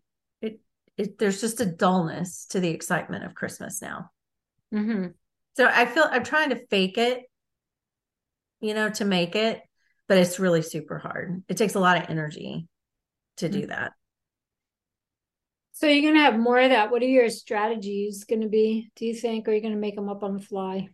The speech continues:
Speaker 1: I think I'll make 'em up on the fly. I've got some in place that we used during the A L S journey, where we really switched out our traditions because traditions, I knew traditions would be hard.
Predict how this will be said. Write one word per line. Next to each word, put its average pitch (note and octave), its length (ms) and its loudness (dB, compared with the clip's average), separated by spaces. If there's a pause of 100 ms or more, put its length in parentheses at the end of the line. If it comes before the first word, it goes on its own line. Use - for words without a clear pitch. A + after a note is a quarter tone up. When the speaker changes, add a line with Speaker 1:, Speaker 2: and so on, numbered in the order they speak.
(300)
Speaker 1:
I D4+ 80 4
think G#4 240 2
I'll F4+ 320 4
make B3 220 2
'em C4 160 2
up A3+ 140 2
on G#3+ 180 2
the G3 80 0
fly. G#3+ 320 2
I've A#3 160 0
got G#4+ 220 2
some A#3+ 320 -2
in A3+ 160 -4
place G3+ 340 -4
that G#3 160 -4
we G#3+ 120 -4
used F3+ 640 0 (120)
during F#3 800 0 (100)
the F3+ 360 -2 (180)
A F#3+ 120 2
L F3+ 120 4
S E3+ 240 0
journey, F3+ 500 -2 (920)
where F#3 460 2
we F3+ 360 -2 (520)
really A3+ 220 6
switched G#3 460 -4
out F3 380 4 (440)
our F3+ 340 2
traditions G#3 840 -4
because F3+ 340 -6
traditions, F3 640 -4
I F#3 80 0
knew F3+ 160 2
traditions E3 500 -4
would E3+ 140 -6
be E3+ 120 -6
hard. D#3+ 380 -6